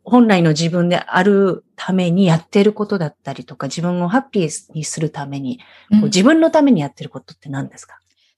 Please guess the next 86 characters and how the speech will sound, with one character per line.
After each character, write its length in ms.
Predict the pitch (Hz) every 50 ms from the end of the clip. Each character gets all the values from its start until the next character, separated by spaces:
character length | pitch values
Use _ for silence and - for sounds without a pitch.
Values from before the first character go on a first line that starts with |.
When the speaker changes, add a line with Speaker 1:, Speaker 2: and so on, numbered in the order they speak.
| _ -
Speaker 2:
そ 20 | 226
う 40 |
で 80 | - 226
す 120 | - 190
ね。 140 | 165 165 160
で 80 | 156 180
も 120 | 175 - -
や 100 | 165 -
っ 40 | -
ぱ 80 | - 233
り 100 | 226 196
あ 60 | 175
の、 160 | 170 165 160
ポ 160 | - - -
ッ 40 | 190 -
ド 80 | - 226
キ 100 | - -
ャ 40 |
ス 80 | 330 -
ト 100 | - 208
と 80 | - 233
か 100 | - 165
や 140 | 165 165
る 80 | 185 233
の 80 | 240 208
も 80 | 170
結 160 | 160 - 214
構 60 | - 165
自 160 | 151 170 160
分 120 | 175 214
の 120 | 226 247 226
た 100 | 262 247
め 100 | 254 247
に 120 | 220 180
や 80 | 170 160
っ 20 |
て 180 | - - 208 202
い 40 |
る 120 | 202 208 208
よ 120 | 208 208
う 20 | 208
な 180 | 175 160 - - 175 165 - - - -
感 160 | - - 185 175
じ 100 | 165 175
も 100 | 180 190
あ 40 |
っ 120 | 190 180 -
て、 340 | _ - 175 170 156 147 -
Speaker 1:
う 40 |
ん。 20 | 202
Speaker 2:
な 40 | 220
ん 40 | 240
か 120 | 269 226 -
そ 140 | - 262
の、 220 | 233 220 214 214 - - - - - - _
結 140 | - - -
構 100 | - 262
そ 160 | 262 - 220 202
の、 320 | 196 196 190 185 185 185
昔 300 | 185 202 202 254 233 -
か 140 | - - 233
ら 80 | 220 220
そ 100 | - 226
う 60 | 202
い 20 |
う 40 | 180
ク 120 | - - 202
リ 60 | 196
エ 40 | 196
イ 60 | 190 -
テ 100 | - 165
ィ 40 |
ブ 140 | 156 151 156
系 240 | - - - 156 151
の 80 | 151 147
こ 140 | - 170
と 80 | - 202
は 80 | 147 131
好 100 | - -
き 120 | - 180
な 100 | 180 165
ん 40 | 151
で 80 | 143
す 60 | 131 -
け 100 | - -
ど、 260 | 139 147 147 139